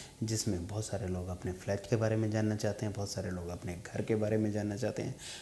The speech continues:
बहुत सारे लोग ऐसे होते हैं जो अपनी दुकान के बारे में, शोरूम के बारे में जानना चाहते हैं। कुछ लोग ऐसे भी होते हैं जो अपनी फैक्ट्री के बारे में जानना चाहते हैं,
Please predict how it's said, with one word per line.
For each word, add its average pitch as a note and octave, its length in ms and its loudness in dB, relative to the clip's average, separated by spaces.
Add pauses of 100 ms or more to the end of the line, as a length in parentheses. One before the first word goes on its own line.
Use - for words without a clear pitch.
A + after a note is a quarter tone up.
(320)
बहुत A#2 200 2
सारे G2+ 200 4
लोग F#2+ 260 2
ऐसे A2 260 10
होते B2 220 8
हैं B2 100 10
जो A#2+ 120 8
अपनी A2 200 6
दुकान G2+ 340 6
के G#2+ 120 4
बारे F#2+ 220 2
में, F#2+ 140 2
शोरूम G#2+ 420 6
के G#2 120 4
बारे F#2 180 4
में F2+ 160 0
जानना F2 240 -2
चाहते F2+ 300 -2
हैं। F#2 100 0
कुछ A#2+ 260 4
लोग G2+ 160 4
ऐसे G2+ 240 4
भी A2+ 100 6
होते G#2+ 220 4
हैं A2+ 80 4
जो G#2+ 140 4
अपनी G#2 160 0
फैक्ट्री A2 380 0
के G#2+ 100 4
बारे F#2+ 220 0
में F#2 140 -2
जानना F2+ 240 -4
चाहते F2+ 320 -6
हैं, F2 160 -8